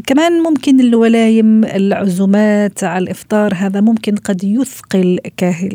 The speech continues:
الأسرة. آه، ممكن في بعض الأزواج يحب يوميًا ممكن يعزم الأصدقاء، الأحبة، الخلان، العائلة، ممكن الشريك الآخر ما عنده هالقدرة،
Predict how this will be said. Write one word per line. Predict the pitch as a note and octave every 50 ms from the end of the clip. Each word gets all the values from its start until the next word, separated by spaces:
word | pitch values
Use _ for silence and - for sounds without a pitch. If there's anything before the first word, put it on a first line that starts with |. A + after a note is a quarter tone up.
| G3
الأسرة. | F#3+ - - C4+ C4 - - G3+ G3+ G3+ G3 G3+ - - - - - - - -
آه، | F#3 F3+ F3+ F#3 F#3
ممكن | F#3 G3 A3 A3 - - B3 A#3
في | A3 - A#3
بعض | A3 A#3 A#3 G#3
الأزواج | A3 C3+ G#3 A#3 E3+ G3+ G3+ G#3 G#3 G#3 G3+ F3 G3
يحب | F#3 - - F#3+ F#3 F3+ F#3
يوميًا | F#3+ F#3 F#3 G3 G#3 G#3+ G3 F#3
ممكن | E3+ F3 E3+ F3 - - - F3+ F#3
يعزم | F#3 G3 F#3+ - F#3 F#3 G3 G3 F#3+ F#3
الأصدقاء، | F3+ - D#3+ - - - - - - F#3+ F#3+ F#3 E3+
الأحبة، | - E3 - - G3 F3 F3 E3+ F#3 F#3 F#3 F3+
الخلان، | F3 E3 - - G#3+ - - G3 G3 F#3+ F#3+ F#3 F3+
العائلة، | E3+ E3 D#3+ - - F#3+ G3 G3 - F#3+ F#3+ G3 G3 G3 F#3
ممكن | F#3 - - - - F#3+
الشريك | F3 - - G3 F#3+ - -
الآخر | G3+ - G#3+ A3+ A3 - A#3+ A3+ A3+ A3+
ما | A3+ A3+ A#3 A#3 B3 C4+ C#4
عنده | C4 C4+ C4 A#3 A3 B3
هالقدرة، | A3 G#3 A#3 A3+ A3 A3 - C4 A3+ F3+ F3+ F3 F3 F3+